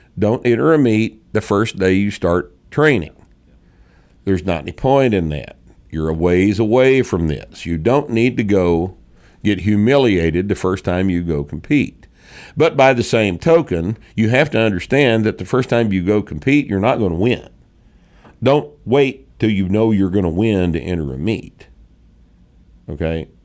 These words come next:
Because that's, that's chicken shit. That's what we call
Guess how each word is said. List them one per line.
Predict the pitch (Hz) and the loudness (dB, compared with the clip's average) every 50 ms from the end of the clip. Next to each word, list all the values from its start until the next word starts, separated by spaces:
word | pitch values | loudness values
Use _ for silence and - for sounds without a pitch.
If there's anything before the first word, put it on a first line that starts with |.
| _ _ | _ _
Because | - - - 110 92 76 | -12 -6 -2 -2 -2 0
that's, | 101 101 - - - - - _ _ _ _ _ _ - _ - - | -2 -4 -6 -8 -18 -20 -20 _ _ _ _ _ _ -20 _ -10 -6
that's | 95 98 - - - _ _ - | -6 -6 -6 -8 -20 _ _ -20
chicken | - - - - 101 - - - 92 | -16 -10 -6 -6 -6 -6 -8 -14 -14
shit. | - - - 95 - - _ - - - - _ - - - - - - - 151 - - - - _ _ _ _ - _ _ _ - - | -16 -16 -16 -16 -16 -18 _ -20 -20 -20 -20 _ -20 -20 -20 -20 -20 -20 -20 -20 -20 -20 -20 -20 _ _ _ _ -20 _ _ _ -18 -14
That's | - 98 - 110 | -12 -8 -4 -4
what | 98 76 | -2 -2
we | 95 104 98 | -2 -2 -4
call | - 104 95 90 87 82 76 - | -2 -2 -2 0 -2 -2 -4 -8